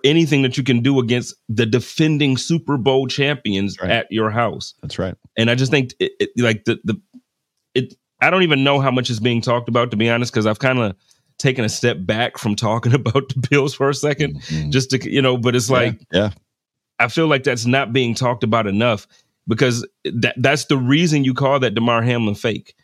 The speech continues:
Speaker 2: Oh, yeah.
Speaker 1: Because you can't punt the ball. And
Speaker 2: That's
Speaker 1: then
Speaker 2: right.
Speaker 1: you give the ball back to Patrick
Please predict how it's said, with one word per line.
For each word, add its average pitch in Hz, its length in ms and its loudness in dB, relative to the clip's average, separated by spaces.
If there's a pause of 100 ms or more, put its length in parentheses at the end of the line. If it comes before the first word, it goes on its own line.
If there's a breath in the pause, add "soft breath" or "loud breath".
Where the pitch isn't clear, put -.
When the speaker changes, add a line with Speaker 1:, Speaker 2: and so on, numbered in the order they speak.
(120)
Speaker 2:
Oh, 123 140 6
yeah. 139 180 4
Speaker 1:
Because 131 300 2
you 127 100 2
can't 123 320 0
punt 113 300 -4
the 104 60 -2
ball. 98 420 -2 (280 soft breath)
And 110 100 0
Speaker 2:
That's 110 60 0
Speaker 1:
then 139 100 4
Speaker 2:
right. 139 60 0
Speaker 1:
you 135 80 0
give 143 320 0
the 135 80 2
ball 131 280 2
back 120 260 0
to - 100 -8
Patrick 131 300 -2